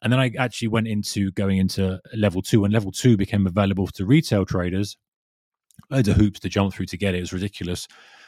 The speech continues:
But then I was much more looking at order flow and how the algorithms were working. The sort of early algos were moving back and forth, and they were quite easy to spot and see how they were moving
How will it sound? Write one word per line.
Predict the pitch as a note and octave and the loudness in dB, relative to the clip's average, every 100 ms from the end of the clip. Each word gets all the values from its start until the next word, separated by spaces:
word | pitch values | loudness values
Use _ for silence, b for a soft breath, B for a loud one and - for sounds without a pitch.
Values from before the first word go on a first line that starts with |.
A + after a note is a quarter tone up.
| B | B
But | - G#2 | -10 -2
then | A#2 A2+ G#2+ G2 | -2 -2 -4 -6
I | G#2+ | -6
was | G2+ G2+ | -2 0
much | G#2+ - | -2 -2
more | G2+ G2+ | 0 0
looking | G2+ F#2 | 0 -4
at | F#2 | 0
order | G#2 G#2+ | 0 0
flow | F#2 G#2+ G2+ G2+ G2+ b b b b b - | -2 -4 -2 0 -2 b b b b b -8
and | G2+ G2 F2+ F2 | -4 -2 -2 -2
how | F#2 G2 | -2 -2
the | G2 | 0
algorithms | G2+ G#2+ G#2+ G#2 G#2+ F#2+ | 0 -2 -2 -2 -2 -2
were | |
working. | F#2+ G#2 G2 A2+ | -2 -2 -2 0
The | F#2+ | 0
sort | - G2 | 0 0
of | G2 | 0
early | G2 F#2+ | 2 2
algos | F#2+ G2+ F2+ F#2+ F2 | 2 0 0 -2 -2
were | F#2 | -2
moving | G2 F#2+ F#2 | 0 0 2
back | F#2 - | 0 0
and | F#2+ | -4
forth, | - F#2+ - | -2 -4 -2
and | G#2+ | -4
they | |
were | F#2+ | -4
quite | - G#2+ - | -4 -6 -4
easy | A2 G#2+ G2 | -8 -6 -8
to | - G2 | -10 -10
spot | - - A2 A#2 A2 | -10 0 2 2 0
and | F#2+ | -6
see | - A2+ | -4 -6
how | G2+ G2+ | -4 -2
they | F#2+ | 0
were | F#2 | 4
moving | A2 B2 A2 A#2 A#2 | 6 6 6 2 2